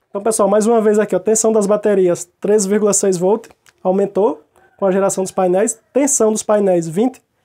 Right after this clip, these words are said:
ponto sete volts. Corrente que tá descendo aqui pra bateria, zero vírgula cinco amperes. Não está sendo drenado nada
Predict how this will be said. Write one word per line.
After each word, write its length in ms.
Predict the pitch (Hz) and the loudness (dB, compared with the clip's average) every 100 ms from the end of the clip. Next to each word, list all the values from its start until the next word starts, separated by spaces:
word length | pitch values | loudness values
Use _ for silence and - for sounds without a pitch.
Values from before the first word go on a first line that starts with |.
| _ | _
ponto 200 | 196 214 | -8 -4
sete 280 | - 202 202 | -2 0 0
volts. 500 | 175 214 262 - - _ _ _ _ _ _ _ _ | 0 0 -2 -8 -12 _ _ _ _ _ _ _ _
Corrente 400 | 226 208 226 254 | -2 0 -2 -4
que 80 | - | -4
tá 140 | 247 | 0
descendo 360 | 233 233 226 226 | 2 0 2 0
aqui 140 | 220 | -2
pra 120 | 214 | -2
bateria, 460 | 208 208 208 185 175 | 0 0 0 0 0
zero 260 | 160 214 214 | 0 -2 0
vírgula 280 | 220 226 | 0 0
cinco 240 | 214 220 214 | 0 0 -2
amperes. 480 | - 185 226 - _ _ _ _ _ _ _ _ _ _ _ _ _ _ 190 | 0 0 0 -4 _ _ _ _ _ _ _ _ _ _ _ _ _ _ -6
Não 140 | 208 | -4
está 180 | - 175 | 0 0
sendo 220 | 208 220 | 2 2
drenado 480 | 214 214 208 202 196 - - | 2 2 2 -2 -10 -16 -4
nada 420 | 190 196 262 302 | 0 0 0 -4